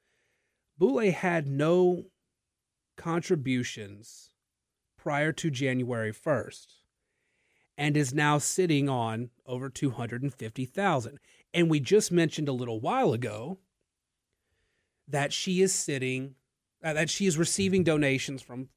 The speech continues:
family members outside of Lafayette. That's an important thing to note, too. The data suggests that it may be a little more competitive than some folks may th-, may have thought.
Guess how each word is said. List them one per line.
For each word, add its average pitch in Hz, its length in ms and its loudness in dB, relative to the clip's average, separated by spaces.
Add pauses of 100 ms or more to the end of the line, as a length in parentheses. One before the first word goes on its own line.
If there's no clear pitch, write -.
family 214 300 6
members 131 500 -2 (340)
outside 139 580 0
of 117 120 -4
Lafayette. 117 640 -8 (480)
That's 165 360 0
an 233 80 4
important 160 500 0
thing 120 400 -4 (420)
to - 120 -4
note, 123 340 -2
too. - 380 0 (2500)
The 147 140 2
data 220 480 4
suggests 175 720 0
that 143 320 -2
it 170 180 -10
may 175 380 2
be 196 140 2
a 180 60 6
little 170 220 2
more 160 220 2
competitive 156 600 -2
than 120 140 -6
some 143 260 -4
folks 139 360 -4
may 117 140 -4
th-, - 340 -14
may 131 140 -2
have 104 100 -8
thought. - 480 -6